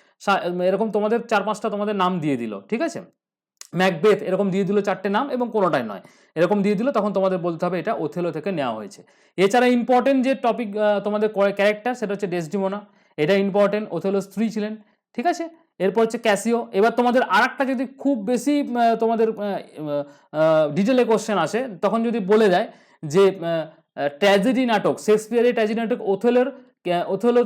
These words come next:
ওথেলোর মধ্যে একটা ক্যারেক্টার আছে যার নাম হচ্ছে ক্যাসিও। ক্যাসিও প্রেমিকার নাম কি দিয়ে দিতেই পারে, তখন হবে বিয়াঙ্কা। এই যে, ঠিক আছে, এমিলিয়া ইয়োগো স্ত্রী, এটা রয়েছে তোমাদের ইম্পর্টেন্ট। এইগুলো হচ্ছে তোমাদের ইম্পর্টেন্ট ওথেলো একটা নি-, আহ, যে ক্যারেক্টার,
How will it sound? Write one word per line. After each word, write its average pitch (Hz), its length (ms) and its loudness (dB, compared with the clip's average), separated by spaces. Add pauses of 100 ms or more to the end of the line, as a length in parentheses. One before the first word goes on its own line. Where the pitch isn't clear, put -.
(140)
ওথেলোর 233 280 2
মধ্যে 233 160 0
একটা 233 120 0
ক্যারেক্টার 226 420 0
আছে 233 200 0
যার 190 180 2
নাম 202 220 -2
হচ্ছে 202 220 -6
ক্যাসিও। 190 480 -2 (360)
ক্যাসিও 202 400 4
প্রেমিকার 277 500 4
নাম 123 340 -2
কি 185 120 -20 (280)
দিয়ে 220 160 4
দিতেই 247 220 2
পারে, 233 220 0 (140)
তখন 196 240 0
হবে 233 160 -2
বিয়াঙ্কা। 139 680 -4 (320)
এই 117 160 -10
যে, 92 140 -20 (240)
ঠিক 214 140 -8
আছে, - 260 -8
এমিলিয়া 220 540 2
ইয়োগো 190 300 2
স্ত্রী, 220 380 -4 (680)
এটা 175 220 0
রয়েছে 202 260 2
তোমাদের 208 300 -2
ইম্পর্টেন্ট। 214 520 0
এইগুলো 208 320 2
হচ্ছে 226 180 0
তোমাদের 214 280 -2
ইম্পর্টেন্ট 202 440 -2
ওথেলো 196 300 -2
একটা 196 180 -6
নি-, 165 220 -8
আহ, 165 160 -2
যে 160 140 -8
ক্যারেক্টার, 180 420 -2